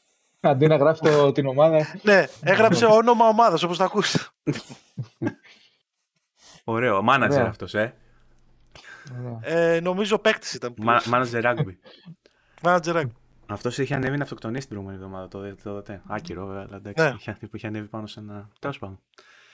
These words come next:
Speaker 3: Ε, ωραία, ωραίες αυτές οι ιστορίες. Πιστεύω θα έχεις δει, θα έχουν δει τα μάτια σου πολλά και σένα. Ε, αυτό που μου είπες τώρα για το κόστος συμμετοχής, για τους πιο απλούς παίχτες, ας πούμε, όχι για τις μεγάλες ομάδες, τι κόστος υπάρχει, όποιος θέλει να μπει να πάρει μέρος;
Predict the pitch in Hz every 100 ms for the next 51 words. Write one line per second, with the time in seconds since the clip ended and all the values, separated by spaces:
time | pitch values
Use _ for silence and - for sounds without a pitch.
0 | _ _ _ - - - - - 120 127
1 | 127 123 123 123 123 139 170 104 117 147
2 | 123 110 110 - 101 98 95 95 95 95
3 | 95 - 107 101 104 113 120 117 131 135
4 | 131 139 123 120 131 135 127 127 131 127
5 | 127 127 139 - 117 113 123 101 92 92
6 | 104 127 _ _ 107 113 113 110 107 104
7 | 101 95 - 120 - 151 170 175 151 156
8 | 165 - 160 170 151 139 131 123 120 117
9 | 117 139 165 - 147 123 - 151 113 120
10 | 120 - - 151 160 147 139 139 - 127
11 | - 117 107 120 123 127 135 127 117 110
12 | 101 104 101 95 92 151 - 156 147 110
13 | 107 101 - 98 95 - 95 101 92 92
14 | 95 92 90 90 87 87 - 92 90 90
15 | 95 -